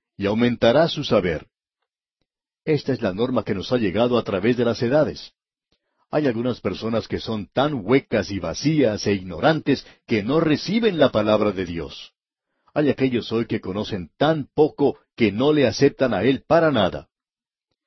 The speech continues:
Se habla mucho en estos días acerca de las personas que son liberales, de cuán tolerantes son.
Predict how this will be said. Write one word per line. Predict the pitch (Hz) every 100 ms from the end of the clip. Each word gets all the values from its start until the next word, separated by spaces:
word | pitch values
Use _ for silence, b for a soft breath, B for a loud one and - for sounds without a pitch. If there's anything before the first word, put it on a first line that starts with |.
| _
Se | - 165
habla | 139 107
mucho | 107 107 98
en |
estos | 101 - 78
días | 101 98
acerca | 90 - 101 107
de | 92
las | 90 -
personas | 87 - 117 98 -
que | 92
son | 107 98
liberales, | 95 90 107 90 76 - _ -
de | 104
cuán | - 139 -
tolerantes | 127 117 117 160 - 98
son. | - 87 -